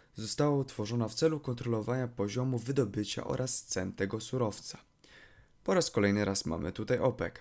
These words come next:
Z państw podanych tylko Katar jest państwem zrzeszonym w tej organizacji. Drugi opis. Regionalne ugrupowanie integracyjne zrzesza większość krajów powstałych po rozpadzie Związku Radzieckiego.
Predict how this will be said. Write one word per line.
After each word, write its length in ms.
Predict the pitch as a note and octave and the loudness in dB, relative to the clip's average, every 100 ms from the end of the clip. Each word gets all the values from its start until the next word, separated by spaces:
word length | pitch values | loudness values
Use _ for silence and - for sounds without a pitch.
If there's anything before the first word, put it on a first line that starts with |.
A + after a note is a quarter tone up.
| - | -8
Z 180 | - - | -6 -2
państw 420 | - F3+ F#3+ - | 2 2 2 0
podanych 600 | C3+ A2+ G2 G2+ C3+ - | 0 2 2 2 0 0
tylko 340 | G3 G3+ E3 | 0 2 0
Katar 520 | - C3+ A#2+ F2+ G2 B2+ - | 0 -2 0 -4 -4 -6 -2
jest 260 | A#2+ - | 0 2
państwem 340 | B2+ G#2 - D3 | 2 2 0 -2
zrzeszonym 420 | C3+ - F#2+ G2 | -2 -2 0 -2
w 40 | |
tej 160 | - A2 | 0 0
organizacji. 840 | G#2+ G#2+ A2+ G#2+ G#2 F#2 - - - - - - - _ _ _ _ _ _ _ - | 0 0 0 0 0 0 -2 -2 -8 -20 -20 -20 -20 _ _ _ _ _ _ _ -8
Drugi 380 | G#2+ A2 A#2+ C3+ | -2 2 2 4
opis. 500 | G#2+ - - - - - - - - _ - | 4 2 -4 -6 -8 -8 -20 -20 -20 _ 0
Regionalne 560 | A#2 A#2 A#2+ C#3 E3 | 2 4 6 6 4
ugrupowanie 640 | D#3+ B2+ B2 A#2 G#2+ A#2+ B2+ | 2 0 2 2 4 4 2
integracyjne 1040 | - E3 D#3 C#3 C3+ B2 - G2+ G2+ G2+ | -2 -2 0 0 0 0 2 2 4 0
zrzesza 440 | G2+ A2+ C#3 D#3 | 0 0 0 0
większość 440 | B2 A#2 A#2 A2 - | 2 0 0 -4 -6
krajów 440 | - A2 C3+ A#2+ | -2 2 2 0
powstałych 640 | - A2+ - - A2 A#2+ | -4 -4 -2 0 2 2
po 200 | A#2+ D#3 | 0 2
rozpadzie 540 | E3 D3+ - G#2 G#2+ G#2+ | 2 0 0 0 2 0
Związku 500 | G2 G2+ G2 - C3+ | 0 0 0 0 0
Radzieckiego. 800 | A2+ A2 G2+ - G#2+ G2 F#2+ | 0 0 -2 -2 -4 -4 -8